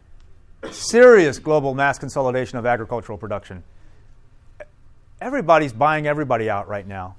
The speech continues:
E-, every time, you know, these markets crash or whatever, they go and they buy out another big greenhouse operation. They go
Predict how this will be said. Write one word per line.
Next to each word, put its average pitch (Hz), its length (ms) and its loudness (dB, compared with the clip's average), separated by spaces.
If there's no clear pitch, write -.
E-, 135 60 -12
every 185 220 -2
time, 190 500 -2
you 151 80 -10
know, 135 240 -6
these 139 200 -10
markets 156 360 -4
crash 160 380 0
or 165 60 -4
whatever, 170 380 -4
they 110 100 -12
go 156 340 4
and 131 160 -8
they 120 40 -6
buy 135 260 4
out 139 180 4
another 127 240 -6
big 120 240 -10
greenhouse 110 460 -8
operation. 95 540 -10
They 101 60 -12
go 156 320 2